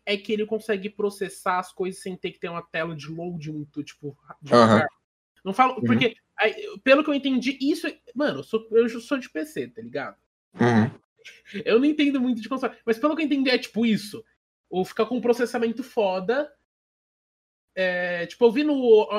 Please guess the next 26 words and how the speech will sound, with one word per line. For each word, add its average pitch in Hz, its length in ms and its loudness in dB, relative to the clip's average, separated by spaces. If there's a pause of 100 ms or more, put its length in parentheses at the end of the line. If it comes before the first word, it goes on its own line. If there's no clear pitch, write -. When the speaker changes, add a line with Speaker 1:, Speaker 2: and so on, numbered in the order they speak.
(140)
Speaker 1:
no 202 240 0
Spider-Man 208 460 2
que 220 60 -10
foi 220 160 4
o 220 80 2
primeiro 220 380 -2
jogo 220 420 4
praticamente 190 760 -2
a 185 40 -10
se 190 140 -12
ter 185 360 -4
com, 156 880 -10 (500)
é, 175 240 -2
um 185 100 -4
Speaker 2:
Hum. 214 60 2
Speaker 1:
vidro 202 420 -2
re-, 208 220 -6
um 185 160 -4
vidro 170 320 -6
real, 160 420 -2
tá 147 100 -10
ligado? 143 400 -6
Um 143 60 -8
vidro 151 220 -12
que 156 120 -14
reflete. 151 840 -6